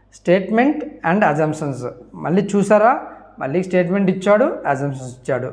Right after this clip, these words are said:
ఏంటి ఆ స్టేట్మెంట్ అంటే, "A leading school in Mumbai will increase the, its fees by one fifty percentage from the next academic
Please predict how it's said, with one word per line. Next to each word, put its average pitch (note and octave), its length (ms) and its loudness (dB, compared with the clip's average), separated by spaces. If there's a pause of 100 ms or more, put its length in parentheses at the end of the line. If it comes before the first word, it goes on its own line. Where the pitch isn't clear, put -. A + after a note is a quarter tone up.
(160)
ఏంటి A#3 260 4
ఆ A#3+ 40 6
స్టేట్మెంట్ E3 500 -2
అంటే, C3 440 -6 (280)
"A E3 100 2
leading A3 440 2
school F3 460 2 (420)
in D#3+ 60 -4 (140)
Mumbai F#3 440 4 (240)
will D#3+ 220 -4
increase G#3 320 0
the, E3+ 180 4 (440)
its D3 140 -12 (180)
fees A3 440 0
by D#3+ 100 4 (120)
one E3+ 220 2
fifty A3 280 0
percentage G3 540 0
from D#3+ 140 0 (100)
the C#3+ 100 4 (480)
next - 180 -2 (140)
academic G#3 380 2